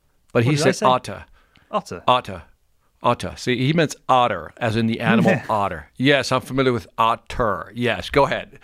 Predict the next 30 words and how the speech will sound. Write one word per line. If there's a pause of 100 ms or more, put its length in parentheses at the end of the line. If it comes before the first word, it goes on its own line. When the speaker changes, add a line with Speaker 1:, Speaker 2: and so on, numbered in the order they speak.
(140)
Speaker 1:
By
the
way,
Otter
is
a
great
program. (560)
Speaker 2:
Yeah,
so
I,
we
use
it
for
the, (240)
the
transcriptions
for
our
show
notes
for
all
the
shows
that
we
do, (200)
uh,